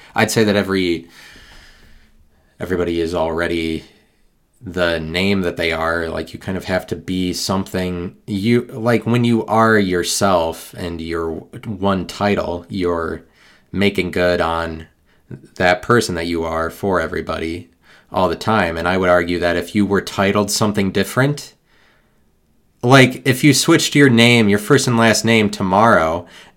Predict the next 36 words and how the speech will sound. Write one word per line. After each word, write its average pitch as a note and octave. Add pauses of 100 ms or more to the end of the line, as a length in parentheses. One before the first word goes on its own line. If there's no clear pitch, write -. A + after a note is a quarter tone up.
and G2+
then F#2+
re-, F2+
reintroduced F#2+
yourself G2
to G2
everybody F#2
that F#2
you F2+
knew G#2+ (100)
and, G2 (680)
and G2+
also F#2
all F2+
the F2+
new F#2+
people G2+
you G2
haven't F#2+
met F#2+
yet. F2+ (340)
For -
the A2
new C3+
people C#3
you B2+
haven't A2
met, A#2+ (180)
that A2
kinda D3
gives G2+
you G#2
the F#2+
opportunity F#2+
to F2+
be F#2+